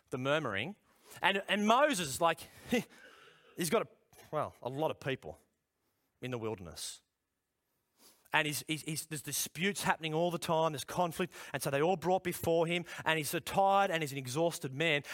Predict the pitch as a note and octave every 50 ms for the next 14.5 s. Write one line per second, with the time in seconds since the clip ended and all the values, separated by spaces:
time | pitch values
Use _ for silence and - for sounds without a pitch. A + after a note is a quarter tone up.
0 | - - - G#3 G#3 G#3 - - - - A#3 B3 C#4+ D4 C4+ A#3+ G3+ F#3 F#3 F3
1 | E3+ - - - A#3+ B3 B3 A3 F3 C#3+ G3 F#3+ F3+ - E3 F3 E3 D#3 F3+ E3+
2 | E3+ E3+ F3+ - - - - - - - _ _ _ - B3 C4+ D4 A#3 E3 F#3+
3 | C#4+ A4 - - _ _ _ _ _ - - A#3 A3+ - - - B3 C4+ C#4+ D4
4 | C#4+ C4 A3 G#3+ G3+ F3+ D3+ C#3 D3+ G3+ G3+ G#3 A3 - - E3+ D#3+ G3 A3 B3+
5 | A3 E3+ B2 - G3+ G3 G3 F#3 D#3+ D#3+ E3+ D#3+ C#3+ C#3+ E3+ - - - - -
6 | - G#3+ G3+ - - E3 G3 A3 A3+ G#3+ - - - G#3+ F#3+ G3 - G3 D#3 D#3+
7 | E3+ F#3 F#3+ F#3+ F#3 E3+ F3 F3 F3 E3 - - - - - - D#3 D#3+ D#3 -
8 | - - - - _ _ - C3+ D3 E3 E3+ D#3+ C#3+ A2 F#2 E2 - _ _ _
9 | _ _ _ _ _ _ _ _ _ _ _ _ _ _ _ _ - F3 G3+ F#3+
10 | - F#3+ A#3+ D4 D#4+ - B3 A3 G3+ G3 F#3 F#3+ D3+ C#3+ E3 C4 D#4+ - - A3
11 | F#3+ - G#3+ G3+ F3 G3 G#3+ A3 A#3 A3+ A#3 B3+ A#3 A3+ A3+ G#3+ F#3 A#3+ C4 B3
12 | B3 C4 C#4 C#4 B3 C#4 D#4+ D4+ - - - _ - - - - - G#3 B3+ D4
13 | D4 B3+ G#3+ G3+ - - - - B3 C#4+ C4+ - - - G#3 F#3+ - - - A3
14 | C#4+ D#4 - - E3+ D#3 E3 A3+ D4+